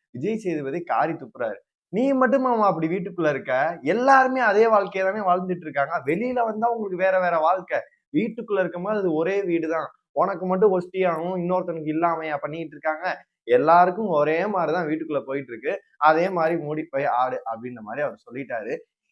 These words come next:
இனிமேல் வந்து பாத்தீங்கன்னா ரம்யா அவர்கள் வந்து சாக்கு போக்கு சொல்ல முடியாது, "எனக்கு உடம்பு சரியில்லை, அதாவது என்னால விளையாட முடியல" அப்படின்னு சொல்லிட்டு சொல்ல முடியாது. அந்த பார்வை தான் கண-, முகத்திரை கிழிச்சு விட்டுருப்பாங்க.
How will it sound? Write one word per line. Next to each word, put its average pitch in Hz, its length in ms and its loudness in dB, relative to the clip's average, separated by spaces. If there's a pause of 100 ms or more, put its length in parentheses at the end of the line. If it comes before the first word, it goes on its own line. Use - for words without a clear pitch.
இனிமேல் 254 560 4
வந்து 185 180 0
பாத்தீங்கன்னா 139 440 0 (140)
ரம்யா 180 480 2
அவர்கள் 123 400 -2
வந்து 113 320 -12
சாக்கு 131 480 -2
போக்கு 110 280 -10
சொல்ல 107 360 -6
முடியாது, 117 680 -6 (340)
"எனக்கு 123 240 -6
உடம்பு 143 280 0
சரியில்லை, 113 460 -4 (280)
அதாவது 123 420 2
என்னால 123 300 0
விளையாட 120 320 4
முடியல" 110 360 -6
அப்படின்னு 110 320 -6
சொல்லிட்டு 110 260 -20
சொல்ல 113 160 -8
முடியாது. 110 440 -6 (340)
அந்த 104 220 -12
பார்வை 185 460 4 (120)
தான் 190 280 0
கண-, 131 340 -2
முகத்திரை 156 500 -2
கிழிச்சு 165 320 -6
விட்டுருப்பாங்க. 123 440 -8